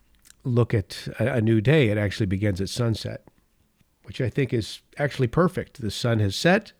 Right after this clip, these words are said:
it's a brand new day. And a sign of that new day is the next morning.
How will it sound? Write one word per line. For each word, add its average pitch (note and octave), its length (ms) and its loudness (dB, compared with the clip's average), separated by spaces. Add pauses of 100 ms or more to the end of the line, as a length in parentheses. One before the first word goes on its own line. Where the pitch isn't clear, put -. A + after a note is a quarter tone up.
(140)
it's - 180 -8
a G2 60 -2
brand G#2+ 340 2
new C3 140 2
day. G#2 320 -4 (1300)
And G#2 140 -4
a - 40 0
sign D#3+ 640 4
of C#3 140 2
that D3+ 240 4
new D#3 200 6
day C#3+ 460 4
is C3+ 440 0
the G#2 160 0
next G#2+ 360 2
morning. G#2 440 2